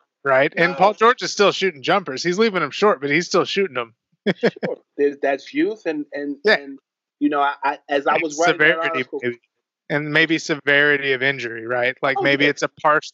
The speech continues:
Speaker 1: tear, and you called it a minor tear, right? So
Speaker 2: Yeah, I think, but I think that I, I,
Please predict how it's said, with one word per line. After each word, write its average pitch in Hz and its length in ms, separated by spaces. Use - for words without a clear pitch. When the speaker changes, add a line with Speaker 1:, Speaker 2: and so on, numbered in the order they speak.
Speaker 1:
tear, 151 320
and 170 140
you 196 80
called 202 240
it 170 80
a 156 60
minor 143 340
tear, 117 420
right? 117 280
So 135 180
Speaker 2:
Yeah, 240 420
I 208 120
think, 220 300
but 233 120
I 247 100
think 269 340
that 240 180
I, 175 180
I, 180 160